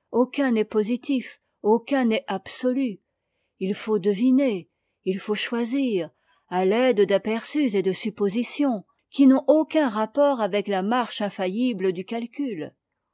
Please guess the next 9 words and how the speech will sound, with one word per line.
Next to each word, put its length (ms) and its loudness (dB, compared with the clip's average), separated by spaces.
Les 160 0
vérités 580 -2
démontrées 920 -4
ne 100 -2
conduisent 600 -2
point 300 -4
aux 120 0
vérités 480 -2
probables, 720 -8